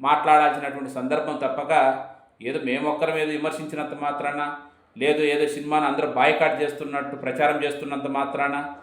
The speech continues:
ఆ సినిమా బాగుంటే ఖచ్చితంగా ఆడుతుంది. ఇంకా టికెట్ రేట్లు అంటారా,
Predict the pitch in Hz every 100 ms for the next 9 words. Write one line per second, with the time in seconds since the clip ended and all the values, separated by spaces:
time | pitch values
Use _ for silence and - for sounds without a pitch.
0 | - _ - 107 107 120 143 127 139 147
1 | 151 196 196 135 - 160 131 139 160 151
2 | 110 - - - 120 135 165 170 160 151
3 | 143 131 139